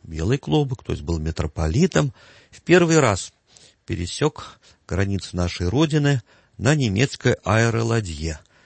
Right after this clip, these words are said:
которая прямо в Германию нас и доставила. И не просто в Германию, а в Баварию. Знать бы тогда, кто будет следующим папой, но не было среди нас тогда пророка,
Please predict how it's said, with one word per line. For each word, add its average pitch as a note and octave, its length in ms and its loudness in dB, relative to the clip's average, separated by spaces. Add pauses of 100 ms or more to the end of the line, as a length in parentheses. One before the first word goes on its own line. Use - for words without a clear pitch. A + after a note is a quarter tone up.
(160)
которая D3 420 -2
прямо A#2 300 -2
в E2+ 80 -6
Германию F2 560 -2
нас G2+ 260 -4
и F#2 60 -4
доставила. E2 760 -6 (160)
И F#3+ 100 -2
не F#2+ 120 2
просто E3+ 340 0
в F2+ 60 -2
Германию, F2+ 540 0
а - 20 4
в D2+ 100 -8
Баварию. F#2 580 0 (880)
Знать D#3 300 0
бы C3 120 0
тогда, G2 540 0
кто - 200 -8
будет E2+ 340 -6 (540)
следующим E2 680 -2
папой, G#2 520 0 (540)
но - 60 -8
не A#2 160 2
было E2 160 0
среди E2 340 -4
нас D#2+ 180 -4
тогда - 220 -8
пророка, D#2+ 600 -4